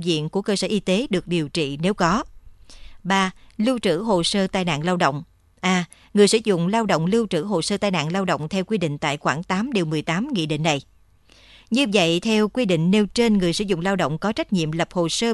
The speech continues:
vụ tai nạn lao động và lưu trữ hồ sơ đến khi người bị tai nạn lao động nghỉ hưu.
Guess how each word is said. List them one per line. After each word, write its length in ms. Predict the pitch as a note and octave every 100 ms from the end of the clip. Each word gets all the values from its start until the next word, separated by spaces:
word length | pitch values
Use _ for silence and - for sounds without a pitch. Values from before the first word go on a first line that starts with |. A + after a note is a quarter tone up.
| F3
vụ 160 | E3 D3+
tai 140 | F#3+
nạn 200 | D#3 D#3
lao 120 | F#3+
động 260 | F3+ C#3 D#3
và 80 | D#3+
lưu 280 | F3 G#3 F#3
trữ 240 | F#3 D3 G3
hồ 200 | G3+ D3+
sơ 280 | - G#3+ G3+ - - -
đến 200 | G3+ C4+ -
khi 180 | B3+
người 180 | G3+ F3+
bị 160 | D#3+ D#3
tai 160 | G#3
nạn 240 | F#3+ C#3+ D#3+
lao 140 | F#3
động 280 | E3+ C#3+ D3
nghỉ 240 | F3 D3+ G3+
hưu. 240 | G#3+ E3